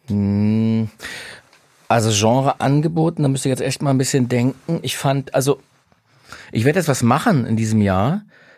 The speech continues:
was, finde ich, schon Genre ist. Ich meine, das ist,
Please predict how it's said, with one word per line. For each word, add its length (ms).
was, 480
finde 380
ich, 520
schon 280
Genre 340
ist. 220
Ich 120
meine, 200
das 160
ist, 280